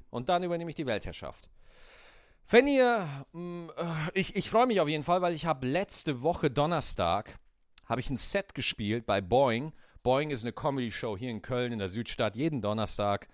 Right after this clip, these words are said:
Äh, kann ich empfehlen, einfach hingehen, Kölner, ein bisschen Eintritt zahlen und einfach lachen, ne? Es sind immer ganz gute Comedians da.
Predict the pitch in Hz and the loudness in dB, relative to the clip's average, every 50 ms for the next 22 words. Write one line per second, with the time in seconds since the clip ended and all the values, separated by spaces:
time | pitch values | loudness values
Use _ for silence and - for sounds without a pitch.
0 | _ _ _ - - - - _ _ _ _ - - 95 95 98 - - 180 190 | _ _ _ -20 -20 -20 -20 _ _ _ _ -4 0 2 2 2 2 2 0 2
1 | 185 147 165 147 - - 165 151 156 160 160 156 - - - 190 190 180 135 156 | 2 0 -2 -2 -2 0 0 2 2 2 0 -2 -4 -4 -4 -4 -4 -4 -4 -4
2 | 170 170 170 160 160 160 160 156 151 - - 160 160 156 156 156 151 147 139 - | -4 -4 -2 -2 -2 -2 -2 -4 -6 -4 -2 0 0 0 0 -2 -2 -4 -4 -6
3 | 135 131 - - - 156 127 131 139 131 - 143 - - - 147 127 131 139 139 | -8 -8 -6 -6 -4 -4 -2 -4 -4 -4 -8 -8 -6 -2 0 0 0 0 -2 -2
4 | 165 202 214 208 202 196 220 240 226 - - 95 82 101 151 180 160 165 165 170 | -4 -4 -4 -2 -2 0 2 0 0 0 -4 -8 -6 -6 -6 -6 -6 -6 -6 -4
5 | 185 180 165 165 156 165 165 147 - 180 170 156 - - 139 147 165 180 175 175 | -2 0 0 0 0 -2 -4 -4 -4 -4 -4 -4 -4 -4 -4 -4 -4 -4 -4 -6
6 | 147 - - 165 151 147 156 | -6 -4 -4 -2 -2 -2 -4